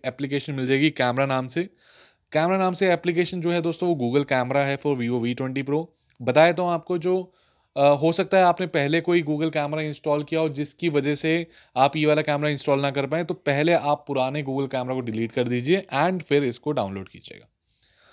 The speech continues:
तो भाई अभी हमारा ये जो है डाउनलोड हो चुका है, इंस्टॉल हो चुका है। अब मैं आपको बताता हूँ कि इसमें कमी क्या है।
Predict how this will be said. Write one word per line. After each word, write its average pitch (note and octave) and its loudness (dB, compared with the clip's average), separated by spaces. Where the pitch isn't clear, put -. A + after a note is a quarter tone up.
तो F3+ 0
भाई F#3+ 2
अभी D#3+ 4
हमारा F#3 2
ये F#3+ 2
जो F#3 -2
है F#3+ 0
डाउनलोड D3+ 2
हो E3 0
चुका D#3+ -2
है, E3+ 0
इंस्टॉल C#3+ 2
हो C#3+ 2
चुका C3 -4
है। D#3+ -2
अब D3+ 2
मैं F3+ 2
आपको E3+ 0
बताता D#3 2
हूँ E3 -6
कि F3+ -2
इसमें F3 -4
कमी C3 2
क्या G#2 -8
है। - -18